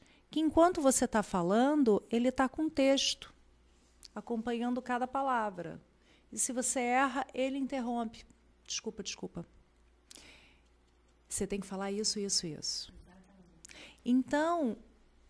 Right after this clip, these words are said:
Speaker 1: primeiro, tenha certeza que é isso mesmo que você quer fazer, porque é uma profissão que, se você tiver o dom, você já vai ter muita vontade de fazer, porque tudo que a gente tem dom, a gente já tem a vontade, o prazer,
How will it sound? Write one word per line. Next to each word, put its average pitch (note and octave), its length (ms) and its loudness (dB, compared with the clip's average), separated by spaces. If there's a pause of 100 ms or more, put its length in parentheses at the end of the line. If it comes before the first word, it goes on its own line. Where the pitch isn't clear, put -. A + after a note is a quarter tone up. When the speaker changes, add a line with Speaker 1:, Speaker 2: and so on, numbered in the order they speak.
Speaker 1:
primeiro, A3+ 480 4
tenha C4+ 260 2
certeza A3 540 -2
que G#3 120 -10
é F#3+ 40 -4
isso A#3+ 320 -4
mesmo F#3 420 -4
que F3+ 100 -14
você E3+ 280 -8
quer E3+ 180 -10
fazer, C#3+ 540 -6 (380)
porque G3+ 220 0
é - 20 6
uma G#3+ 120 6
profissão F3+ 640 0 (840)
que, - 60 -6
se - 140 0
você G#3 260 2
tiver G#3 340 0
o G3+ 100 2
dom, F#3+ 480 4 (260)
você F#3 220 0
já F#3 120 0
vai F#3 100 0
ter F#3 120 -2
muita G#3+ 320 4
vontade F#3+ 400 -2
de - 40 -10
fazer, - 380 -4
porque - 160 -14
tudo - 180 -6
que - 80 0
a A3+ 40 2
gente G#3+ 280 0
tem F#3 220 0
dom, F3+ 340 2 (100)
a F3+ 60 -4
gente F3+ 240 -2
já F#3 80 -2
tem G3+ 220 0 (340)
a B3+ 180 6
vontade, A3+ 800 0
o G#3+ 120 0
prazer, D#3 840 0